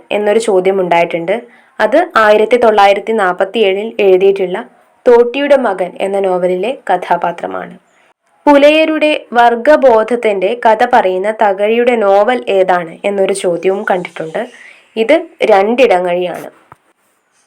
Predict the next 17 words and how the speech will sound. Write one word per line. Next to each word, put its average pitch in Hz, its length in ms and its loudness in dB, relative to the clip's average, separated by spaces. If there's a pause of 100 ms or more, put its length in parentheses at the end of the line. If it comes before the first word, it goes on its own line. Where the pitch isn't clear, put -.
(240)
"ഏന് 277 500 4
ഉടുത്തൊരുങ്ങി 226 760 2
ശിങ്കാരിയായിട്ട് 226 1000 2
നടക്കണ്ട, 180 420 -4 (580)
ഏനെ 214 340 4
നോക്കാൻ 220 480 2
ഒരാളുണ്ട്." 180 800 0 (500)
തകഴിയുടെ 233 640 0 (140)
ഏത് 254 480 4
നോവലിലെ 202 460 2
കഥാപാത്രമാണ് 196 1120 -2
ഇങ്ങനെ 202 400 0
പറയുന്നത് 185 460 0
എന്നൊരു 180 360 -4
ചോദ്യമുണ്ട്. 170 760 -10 (420)
ഉത്തരം 202 400 -2 (380)
രണ്ടിടങ്ങഴി. 190 680 -4